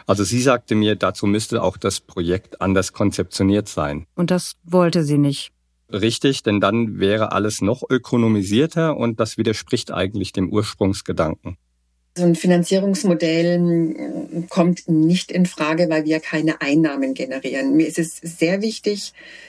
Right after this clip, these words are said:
Speaker 3: dass das Festival weiterhin kostenfrei für die Teilnehmer bleibt.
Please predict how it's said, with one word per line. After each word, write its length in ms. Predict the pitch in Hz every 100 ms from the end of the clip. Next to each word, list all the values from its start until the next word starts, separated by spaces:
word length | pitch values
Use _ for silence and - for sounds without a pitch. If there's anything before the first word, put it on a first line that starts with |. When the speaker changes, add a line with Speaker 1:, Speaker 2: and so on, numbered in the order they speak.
| -
Speaker 3:
dass 160 | 180
das 180 | 180 175
Festival 580 | 175 175 - 170 165 156
weiterhin 500 | 143 156 170 165 143
kostenfrei 800 | - 180 - - 196 - 180 185
für 120 | 202
die 120 | 196
Teilnehmer 560 | - 180 165 170 170 170
bleibt. 460 | 165 160 170 175